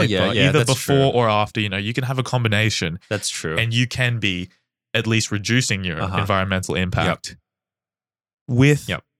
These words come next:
Speaker 1: the, you know, the resources that you're comfortable with, that you're adapted to.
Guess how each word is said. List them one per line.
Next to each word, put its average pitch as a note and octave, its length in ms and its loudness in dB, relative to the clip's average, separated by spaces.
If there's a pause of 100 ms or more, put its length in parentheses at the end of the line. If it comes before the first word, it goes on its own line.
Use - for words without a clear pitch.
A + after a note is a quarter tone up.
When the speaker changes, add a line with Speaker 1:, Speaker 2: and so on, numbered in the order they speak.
(160)
Speaker 1:
the, A#2+ 600 2 (100)
you C3+ 120 -4
know, A2+ 220 -6 (260)
the A#2 80 0
resources A2+ 680 0
that G2 120 2
you're F#2 100 0
comfortable F#2+ 560 -2
with, F2+ 240 -2
that E2+ 180 -8
you're - 220 -10 (100)
adapted F2+ 600 -4
to. - 200 -6